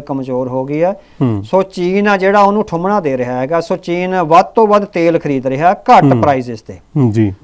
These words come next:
Speaker 1: ਹਨਾ,
Speaker 2: ਜੀ।
Speaker 1: ਤੇ ਇੱਕ ਤਾਂ ਉਹ ਘੱਟ ਪ੍ਰਾਈਸਿਸ ਤੇ ਤੇਲ ਖਰੀਦ ਰਿਹਾ, ਦੂਸਰਾ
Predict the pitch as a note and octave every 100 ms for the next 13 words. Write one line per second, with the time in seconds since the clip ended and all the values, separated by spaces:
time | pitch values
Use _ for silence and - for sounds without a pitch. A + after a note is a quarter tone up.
0 | A2+ E3+ G3+ F#3 E3 E3 - G3 F#3+ G#3
1 | F#3+ E3 F3 F3 F#3 F3+ G3+ F#3+ F#3 F#3
2 | F#3 F#3+ G3+ E3+ E3+ E3+ G3 G#3 G#3